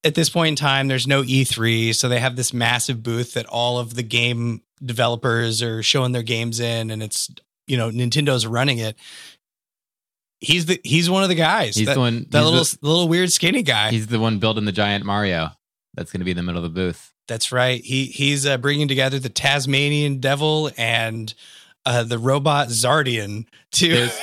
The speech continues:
Speaker 1: <laughs> to
Speaker 2: um,
Speaker 1: work in the booth together.
Speaker 2: There was an I G N, uh, article, 'cause I, I don't really like I G N that much. I, I don't know. I think it's just,
Speaker 1: Yeah,
Speaker 2: like,
Speaker 1: I don't
Speaker 2: a
Speaker 1: read
Speaker 2: level,
Speaker 1: I G N.
Speaker 2: it's that level of, like, it's too mainstream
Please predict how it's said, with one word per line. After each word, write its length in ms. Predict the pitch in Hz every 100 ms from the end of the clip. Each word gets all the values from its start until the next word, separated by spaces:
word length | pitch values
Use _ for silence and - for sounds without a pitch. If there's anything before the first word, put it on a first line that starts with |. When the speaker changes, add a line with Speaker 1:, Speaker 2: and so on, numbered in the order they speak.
| -
Speaker 1:
<laughs> 200 | - -
to 80 | 135 127
Speaker 2:
um, 80 | 117 302 -
Speaker 1:
work 380 | 311 349 339
in 60 | 330
the 80 | 302 254 294
booth 160 | 349 -
together. 460 | 403 202 175 156 147
Speaker 2:
There 500 | 120 135 151 160 156
was 320 | 147 135 120
an 140 | - 113
I 160 | 110 117
G 260 | 104 101
N, 440 | 98 98 95 90 - _ _ _ _ -
uh, 460 | 98 90 87 85 87 -
article, 300 | 95 92 -
'cause 140 | 131
I, 180 | 131 156
I 100 | 180
don't 100 | 202
really 140 | 196
like 180 | 165 139
I 100 | 147
G 140 | 143 147
N 80 |
that 140 | 143 139 139 -
much. 580 | 139 139 143 - - - _
I, 180 | - - -
I 60 | 131
don't 120 | 117
know. 200 | 90 90
I 100 | 95
think 140 | 117
it's 80 | 120
just, 80 | 110
Speaker 1:
Yeah, 60 | 107
Speaker 2:
like, 20 |
Speaker 1:
I 40 |
don't 100 | 110
Speaker 2:
a 40 | 98
Speaker 1:
read 120 | 104
Speaker 2:
level, 60 | 101
Speaker 1:
I 40 |
G 180 | 104 -
N. 160 | 107 104
Speaker 2:
it's 80 | -
that 140 | 120
level 200 | 113 107
of, 40 | 101
like, 240 | 101 -
it's 200 | 104 -
too 240 | - - 98
mainstream 840 | 87 90 - - 95 95 92 90